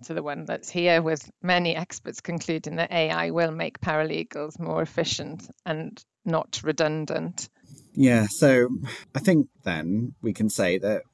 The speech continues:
Speaker 2: we all agree probably that A I is a huge opportunity, but it's not one that comes without challenges. So can I just ask the two of you, what would your top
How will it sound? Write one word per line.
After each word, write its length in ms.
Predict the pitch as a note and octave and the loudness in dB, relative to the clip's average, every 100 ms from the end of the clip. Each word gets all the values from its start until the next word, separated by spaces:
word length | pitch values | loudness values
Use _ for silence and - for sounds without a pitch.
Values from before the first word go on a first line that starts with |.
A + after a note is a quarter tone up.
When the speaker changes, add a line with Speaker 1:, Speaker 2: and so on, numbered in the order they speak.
| _ _ | _ _
Speaker 2:
we 100 | C3 | 2
all 160 | C3 A#2 | 4 4
agree 240 | G2+ A2+ | 2 -2
probably 400 | G#2+ A2 F2+ F#2 | -2 -2 -2 -2
that 220 | F#2 F2+ - | -2 -2 0
A 120 | G#2 | 0
I 140 | F#2+ F#2 | 2 0
is 220 | F2+ G2+ | 0 -2
a 40 | |
huge 280 | G#2 A#2 G2+ | 0 2 2
opportunity, 680 | F#2+ - - G2+ E2+ D#2 C#2+ - | -4 -6 -2 -2 -2 -8 -12 -4
but 100 | G2 | -4
it's 280 | D#2 - A2 | -2 -4 -2
not 180 | F#2+ - _ _ | -2 -4 _ _
one 300 | - G2 F2+ | -4 -2 -2
that 120 | F#2+ - | -6 -4
comes 320 | G#2+ F#2 F#2 | -2 -2 -2
without 260 | F#2 F2 | -2 -2
challenges. 760 | - G#2 F2+ E2+ D2+ D2+ A2 - _ _ _ | -2 -2 -2 -6 -12 -12 -12 -12 _ _ _
So 180 | - C3 | -2 0
can 220 | - E3 | 2 2
I 80 | F3 | 2
just 160 | E3 D#3 | 0 -2
ask 180 | C#3+ | -2
the 80 | - | -6
two 220 | C3 C#3+ | -2 2
of 100 | A#2+ | 2
you, 300 | A#2 F#2+ F2+ | 0 -2 -2
what 340 | G2 A#2+ C3+ - | -4 -4 -4 -4
would 180 | C3 C3 | -4 0
your 200 | B2+ A#2+ | 0 0
top 260 | - - | -2 -4